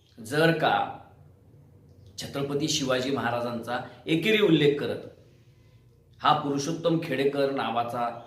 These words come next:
एक गृहस्थ त्याची तुलना जर का शरद पवारांशी करत असेल, तर अशा माणसाला काय शिक्षा द्यायला पाहिजे? म्हणजे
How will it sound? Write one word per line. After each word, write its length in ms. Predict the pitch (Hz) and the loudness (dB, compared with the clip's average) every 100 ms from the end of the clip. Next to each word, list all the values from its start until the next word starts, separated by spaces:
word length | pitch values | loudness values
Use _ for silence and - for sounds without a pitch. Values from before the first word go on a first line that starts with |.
| - _ | -20 _
एक 180 | 120 120 - - | -10 -10 -12 -16
गृहस्थ 600 | 107 135 139 151 160 - 107 104 - - _ _ _ _ _ _ _ | -14 -8 -2 0 0 -2 -6 -6 -10 -20 _ _ _ _ _ _ _
त्याची 240 | 120 120 156 | -8 -6 -6
तुलना 340 | 151 135 139 | -4 -2 0
जर 100 | 135 | -2
का 120 | 135 135 | -2 -6
शरद 260 | 127 143 | -4 -4
पवारांशी 500 | 147 143 135 123 - | -2 0 0 -2 -6
करत 220 | - 117 | -10 -8
असेल, 440 | 113 110 95 - - _ _ _ _ _ _ _ _ _ _ - | -8 -10 -14 -18 -20 _ _ _ _ _ _ _ _ _ _ -4
तर 160 | 131 - - | -2 -2 -4
अशा 360 | 127 - 156 | -2 0 0
माणसाला 800 | 135 113 120 117 131 110 92 - - - - 110 | 0 -2 -4 -2 -2 -2 -4 -10 -18 -20 -12 -2
काय 180 | 160 160 | 4 4
शिक्षा 320 | 160 143 - | 4 -2 -4
द्यायला 280 | 104 95 87 | -4 -6 -10
पाहिजे? 360 | - - - - _ - _ _ _ - - _ _ _ - 131 | -12 -18 -20 -20 _ -20 _ _ _ -20 -20 _ _ _ -12 -4
म्हणजे 600 | 147 180 202 - - | 2 6 6 2 -4